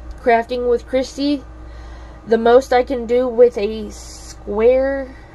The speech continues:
diamond painting is a three placer.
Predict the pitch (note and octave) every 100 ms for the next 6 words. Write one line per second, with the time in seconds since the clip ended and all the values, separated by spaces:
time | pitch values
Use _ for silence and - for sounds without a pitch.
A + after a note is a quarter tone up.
0 | - B3 B3+ C4+ C4+ C#4+ C#4 C4+ D4 D4
1 | D4+ - - - - - - - G#3 F#3+
2 | E3+ G#3 B3 B3 D4 D4 D#4